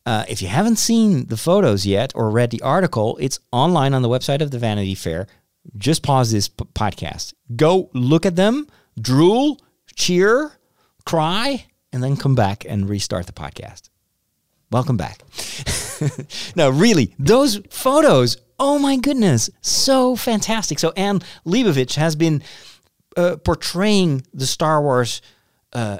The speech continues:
actors and also secondary characters. Always a lot of aliens also in those, uh,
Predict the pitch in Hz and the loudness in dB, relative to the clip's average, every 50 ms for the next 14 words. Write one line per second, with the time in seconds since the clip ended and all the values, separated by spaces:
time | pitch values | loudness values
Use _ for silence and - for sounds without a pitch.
0 | - - 156 147 147 - - 175 175 185 175 - - 143 156 165 165 156 - 151 | -4 -2 -2 -2 -2 -2 -2 -2 0 0 -2 -4 -4 -4 -2 -2 -2 0 0 0
1 | 135 - - 120 - 135 139 139 156 151 - 147 135 135 127 - 160 151 123 110 | 0 0 0 0 0 2 2 2 2 2 0 0 -2 -2 -2 -2 -2 -2 -4 -6
2 | 95 98 110 113 110 98 95 95 101 104 95 - - 123 123 113 110 110 107 104 | -6 -6 -6 -8 -6 -8 -8 -6 -6 -8 -8 -6 -4 -2 -2 0 0 0 0 0
3 | 107 101 110 113 110 - - 107 107 104 104 101 101 104 101 - - - 104 98 | 0 0 0 -2 -2 -2 -2 -2 -2 -2 -4 -4 -4 -6 -6 -8 -10 -10 -8 -8
4 | 95 95 101 98 95 - | -6 -8 -8 -10 -12 -14